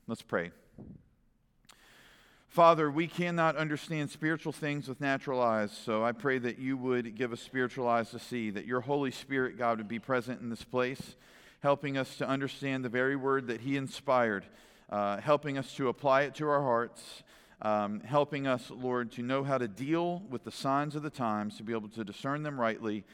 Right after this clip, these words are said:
and to be able to have the right attitude as your people, as redeemed people,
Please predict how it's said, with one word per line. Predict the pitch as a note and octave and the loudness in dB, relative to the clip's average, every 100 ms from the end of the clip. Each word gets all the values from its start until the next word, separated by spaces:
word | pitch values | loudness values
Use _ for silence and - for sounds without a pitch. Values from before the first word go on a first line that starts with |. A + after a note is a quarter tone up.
| - - | -20 -10
and | A2 | -6
to | G#2+ | -2
be | |
able | A2+ A2+ | -2 -2
to | |
have | A#2+ G#2 | -2 -2
the | |
right | G#2 A#2+ B2 | 0 0 0
attitude | B2 A#2+ A#2 - G2+ F#2 | 0 0 -2 -4 -6 -6
as | G2+ F#2 | -10 -6
your | G#2+ B2 | -2 0
people, | B2+ C#3+ C3+ F#2 E2+ - - - - | -2 -4 -6 -8 -10 -14 -20 -20 -12
as | F#2+ | -10
redeemed | G#2+ G2 B2 D3 D3 - | -8 -4 -2 -2 -4 -4
people, | C3+ - F2+ | -6 -4 -10